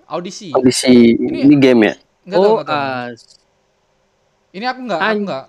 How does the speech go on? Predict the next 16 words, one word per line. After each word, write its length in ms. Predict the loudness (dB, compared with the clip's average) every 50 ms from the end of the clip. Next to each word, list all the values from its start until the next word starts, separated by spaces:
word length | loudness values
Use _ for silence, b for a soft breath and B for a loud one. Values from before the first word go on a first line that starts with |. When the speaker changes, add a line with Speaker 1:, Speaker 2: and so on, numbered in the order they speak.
| _ -18
Speaker 1:
nggak, 200 | -14 -12 -12 -10
nggak 160 | -10 -10 -10 -10
tahu 140 | -10 -12 -12
sih. 200 | -12 -14 -16 -16 -20 _ _ _ _ _ _ _ _ _ _ _ _ _ _ _ _ _ -6
Speaker 2:
Ini 200 | 0 2 4 4
game, 300 | 4 4 4 4 2 0 -2 -4 _
ini 180 | -6 -4 -4 -2
game 260 | 0 0 0 0 0 -2 -4 -4 -4 -4 -4
yang 220 | -4 -4 -4 -4 -6 -6 -8
di 300 | -6 -6 -6 -6 -6 -6 -6
ri-, 260 | -8 -8 -12 -16 _ _ _ _ _ _
rilis 380 | _ -6 -4 -2 -2 -2 -4 -6 -10
itu, 200 | -16 -16 -16 -16 -18 _ _
kalau 180 | _ -4 -2 -2
nggak 140 | -2 -2
salah. 260 | -2 -4 -4 -4 -6